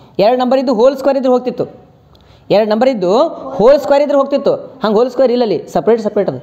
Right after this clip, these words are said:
ಹಂಗೆ ಸಪ್ರೇಟ್ ಸಪ್ರೇಟ್ ಇದ್ರೆ ಹೋಗಂಗಿಲ್ಲ. ಓಕೆ, ಏನು ಮಾಡಿದೆ ನೀನು? Secant A is converted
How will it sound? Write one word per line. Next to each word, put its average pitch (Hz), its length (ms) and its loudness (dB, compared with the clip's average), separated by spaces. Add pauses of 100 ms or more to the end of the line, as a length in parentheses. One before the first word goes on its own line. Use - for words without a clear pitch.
(380)
ಹಂಗೆ 170 180 -4
ಸಪ್ರೇಟ್ 160 240 -2
ಸಪ್ರೇಟ್ 170 200 -2
ಇದ್ರೆ 165 140 -4
ಹೋಗಂಗಿಲ್ಲ. 127 320 -4 (420)
ಓಕೆ, 240 160 -2 (340)
ಏನು 208 140 0
ಮಾಡಿದೆ 214 220 0
ನೀನು? 247 160 0 (360)
Secant 202 540 0 (460)
A 202 40 2 (140)
is 190 160 -4
converted 165 380 0